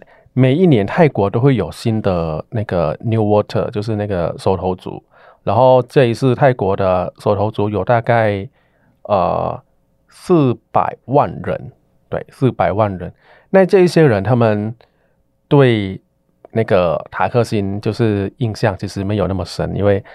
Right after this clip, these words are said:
他们年纪还比较小。然后塔克辛可能是大概十五年前那时候比较受欢迎的，可是对这一些首投族来，来说，他们已经跨越塔克辛的那个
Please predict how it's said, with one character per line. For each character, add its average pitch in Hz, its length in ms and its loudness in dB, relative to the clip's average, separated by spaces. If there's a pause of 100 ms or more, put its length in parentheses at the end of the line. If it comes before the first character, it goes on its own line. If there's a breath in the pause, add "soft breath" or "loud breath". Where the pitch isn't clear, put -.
(220 loud breath)
他 - 100 -2
们 117 140 2
年 98 120 -2
纪 117 140 2
还 98 140 0
比 95 100 -4
较 101 80 0
小。 - 460 -8
然 92 160 -2
后 110 280 4 (360 soft breath)
塔 - 120 -4
克 147 100 2
辛 151 100 4
可 143 100 4
能 104 140 0
是 127 420 4 (460 soft breath)
大 127 160 2
概 123 420 2
十 113 260 -2
五 104 500 0
年 117 260 2
前 98 500 -2 (420)
那 143 140 4
时 117 160 -2
候 123 180 4
比 98 140 -6
较 101 440 2 (200 soft breath)
受 120 200 2
欢 110 200 0
迎 87 180 -10
的， - 160 -6
可 127 100 0
是 156 100 2
对 156 260 2
这 165 200 -2
一 147 80 0
些 139 180 2
首 113 160 0
投 107 160 -2
族 107 160 -2
来， 101 140 2 (180)
来 95 140 -2
说， 110 280 0 (760 soft breath)
他 - 220 0
们 175 220 4 (520)
已 104 200 -2
经 117 380 -2
跨 135 360 0
越 113 320 2
塔 - 280 -4
克 127 120 2
辛 117 220 -2
的 104 120 2
那 95 100 0
个 90 380 0